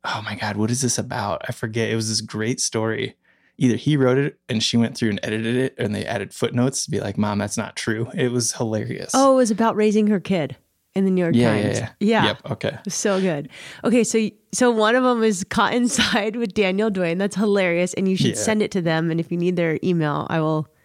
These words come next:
Speaker 2: hook you up.
Speaker 1: Well, it's so, so the original book is called Caught Inside, A Surfer's Year on the California Coast. So I just traced the cover and then crossed out A Surfer's Year on the California Coast. So now it says, "Caught Inside. I mean, I love my kids, but holy shit."
Speaker 2: <laughs>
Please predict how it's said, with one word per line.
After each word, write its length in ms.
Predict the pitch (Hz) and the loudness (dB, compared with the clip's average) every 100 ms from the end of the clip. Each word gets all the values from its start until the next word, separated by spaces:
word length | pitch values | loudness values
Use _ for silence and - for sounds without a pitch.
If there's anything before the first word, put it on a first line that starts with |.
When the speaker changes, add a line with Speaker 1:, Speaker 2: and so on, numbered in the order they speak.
| _ _ _ | _ _ _
Speaker 2:
hook 240 | 202 190 | -4 0
you 100 | 165 | 0
up. 260 | 147 - _ _ _ - - - - - - | -2 -4 _ _ _ -20 -20 -20 -20 -12 -2
Speaker 1:
Well, 200 | 110 107 | 2 2
it's 180 | 110 - | 0 0
so, 320 | 117 110 - - | 0 0 -4 -8
so 180 | - 110 | -4 0
the 160 | 104 | 0
original 320 | 104 120 117 107 | 2 2 2 0
book 220 | 107 - | -4 -6
is 80 | - | -6
called 240 | 107 123 | -6 -6
Caught 220 | - 113 | -4 -4
Inside, 500 | 113 104 101 101 101 | -2 -2 -2 -2 -2
A 40 | 101 | -2
Surfer's 460 | - 104 101 98 | -2 -2 -2 -2
Year 220 | 98 101 | -2 -2
on 80 | 95 | -2
the 80 | 90 | -4
California 520 | - 107 101 - - | -4 -4 -4 -4 -4
Coast. 380 | - 98 107 - | -4 -4 -2 -2
So 100 | 104 | -2
I 40 | |
just 200 | 101 104 | -2 -4
traced 260 | - 104 - | -4 -4 -6
the 60 | - | -6
cover 360 | 101 104 95 | -4 -2 -2
and 120 | 95 | -2
then 200 | 98 95 | -2 -4
crossed 340 | 87 82 - - | -4 -4 -2 -2
out 240 | 50 - | -2 -2
A 60 | - | -4
Surfer's 420 | - - 50 - | -4 -4 -6 -4
Year 160 | 53 50 | -4 -4
on 80 | |
the 60 | 50 | -6
California 480 | - - - - - | -4 -6 -4 -6 -6
Coast. 320 | - - - | -4 -2 -2
So 100 | 107 | -2
now 160 | 104 104 | -2 -2
it 80 | - | -2
says, 380 | - 95 - - - - _ - | -2 -2 -4 -8 -18 -20 _ -4
"Caught 200 | - 101 | -2 0
Inside. 680 | 101 107 92 95 101 - - _ _ _ _ _ | 0 -2 -2 -2 -2 -4 -12 _ _ _ _ _
I 120 | 107 | 2
mean, 320 | 104 107 107 - | 4 4 2 0
I 60 | |
love 200 | 104 104 | -2 -2
my 140 | 101 101 | -2 -4
kids, 480 | - 101 - - | -4 -4 -4 -8
but 200 | - 98 | -8 -6
holy 220 | 104 98 - | -2 -2 -2
shit." 360 | - - - - _ - | -2 -4 -6 -16 _ -2
Speaker 2:
<laughs> 140 | - | 0